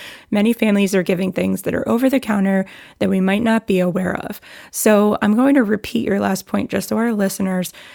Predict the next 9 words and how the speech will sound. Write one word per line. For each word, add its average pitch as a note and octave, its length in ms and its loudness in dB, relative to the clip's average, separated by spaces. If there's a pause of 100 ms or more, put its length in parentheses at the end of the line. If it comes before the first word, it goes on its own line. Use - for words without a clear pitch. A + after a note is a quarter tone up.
(120)
can F#3+ 180 -4
really F#3+ 260 2
remember F#3 460 -4
that. - 340 -8
If F#3+ 180 -4
magnesium A3 800 2
use A3 280 0
is A#3+ 120 0
necessary, - 720 -4